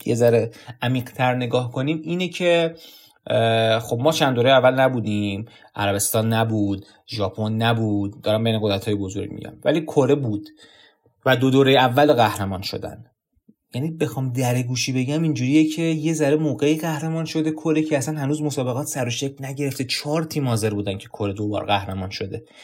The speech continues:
دیگه از وقتی یه ذره درست حسابی شده مسابقات اصلاً کره قهرمان نشده. فینال رسیده ولی قهرمان نشده.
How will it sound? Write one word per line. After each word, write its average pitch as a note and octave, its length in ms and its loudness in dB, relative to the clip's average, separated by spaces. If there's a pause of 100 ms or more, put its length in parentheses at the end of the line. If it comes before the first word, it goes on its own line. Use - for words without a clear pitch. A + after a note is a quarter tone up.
(260)
دیگه C3+ 180 4
از C#3+ 120 6
وقتی D3+ 220 4
یه D3+ 60 6
ذره B2+ 300 2 (300)
درست B2+ 220 2
حسابی A#2+ 220 0
شده B2 160 -2
مسابقات B2+ 420 2
اصلاً D#3+ 200 4
کره D3+ 220 6
قهرمان C#3+ 460 4
نشده. D3 320 2
فینال D3+ 460 4
رسیده D#3 300 4
ولی D#3 140 6
قهرمان C3+ 540 2
نشده. - 400 -4